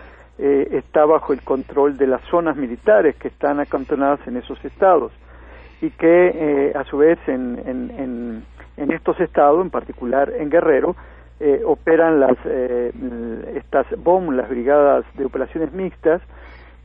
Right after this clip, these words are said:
que están conformadas por militares y por policías. Normalmente ahí el mando de esta brigada, en, en Guerrero hay cincuenta y dos bom,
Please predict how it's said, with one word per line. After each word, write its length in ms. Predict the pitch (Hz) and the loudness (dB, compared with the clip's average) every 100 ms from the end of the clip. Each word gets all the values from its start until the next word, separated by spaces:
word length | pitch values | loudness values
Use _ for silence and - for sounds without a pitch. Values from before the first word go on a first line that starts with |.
| - | -6
que 420 | 139 151 170 151 | 0 2 2 -2
están 240 | - 147 | -4 -4
conformadas 480 | 131 139 151 151 156 | -4 -4 0 2 0
por 180 | - 139 | 0 -4
militares 540 | 139 123 - 139 139 - | -4 -4 -2 0 0 -4
y 40 | |
por 200 | - 139 | -10 -10
policías. 640 | - 143 147 - 226 143 - - - - - | -6 -6 -4 -4 0 0 -4 -16 -20 -20 -10
Normalmente 580 | 139 135 131 147 151 156 | -6 -4 -2 -2 0 0
ahí 400 | 143 156 165 - | 0 0 -4 -6
el 120 | 131 | -6
mando 420 | 131 151 147 147 | -2 -2 -2 -4
de 160 | 139 123 | -4 -6
esta 220 | - 139 | -6 -6
brigada, 400 | 131 135 160 160 | -4 2 4 4
en, 140 | 139 113 151 | 2 -4 -8
en 220 | 143 131 | -8 -4
Guerrero 320 | 139 165 165 | 0 2 2
hay 80 | 170 | 2
cincuenta 520 | - 151 143 147 - | -2 -6 -4 -4 -4
y 40 | 143 | 0
dos 180 | 185 - - | 0 -2 -4
bom, 300 | 151 156 170 | 0 0 -2